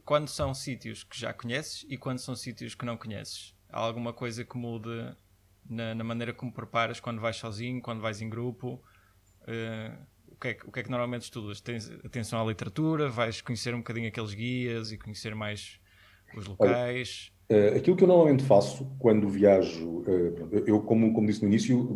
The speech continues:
Speaker 2: muitas vezes quando viajo sozinho, viajo, eh, também em trabalho, ou prospeção para novos destinos, para, para, para preparar novas viagens.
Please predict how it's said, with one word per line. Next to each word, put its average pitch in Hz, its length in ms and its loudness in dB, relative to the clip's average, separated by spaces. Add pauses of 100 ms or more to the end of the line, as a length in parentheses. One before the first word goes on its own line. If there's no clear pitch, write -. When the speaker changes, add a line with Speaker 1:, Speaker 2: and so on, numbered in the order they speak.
(100)
Speaker 2:
muitas 101 260 4
vezes 120 240 6
quando 107 180 4
viajo 104 200 8
sozinho, 107 600 4
viajo, 110 680 6
eh, 92 920 4
também 107 420 8
em 101 80 4
trabalho, 80 340 2 (120)
ou 95 260 6
prospeção 101 480 6
para 98 140 4
novos 95 280 4
destinos, 131 540 8
para, 90 220 2
para, 90 240 4
para 87 140 -6
preparar 90 240 2
novas 90 220 -2
viagens. 107 480 4